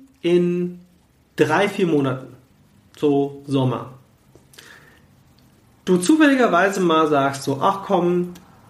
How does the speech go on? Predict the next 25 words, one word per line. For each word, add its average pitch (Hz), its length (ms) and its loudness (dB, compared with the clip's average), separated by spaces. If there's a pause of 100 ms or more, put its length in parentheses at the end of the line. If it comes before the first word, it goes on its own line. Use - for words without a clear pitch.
(140)
in 156 140 0
was 165 180 0
möchte 160 200 -2
ich - 60 -10
denn 139 140 -2
jetzt 131 160 -6
investieren? 196 800 -4 (500)
Und 156 100 2
dann 190 140 4
findest 269 340 2
du 254 60 0
vielleicht 180 400 -6
ein 131 100 -8
paar 131 380 -4
gebrauchte 127 560 -6
Metroid 120 420 -8
Prime 147 300 -10
Remastered 170 460 0
auf 156 160 -4
eBay, 208 420 2
vielleicht 202 400 -2
für - 80 -4
einen 156 100 0
Preis 135 360 -2
von, 131 380 0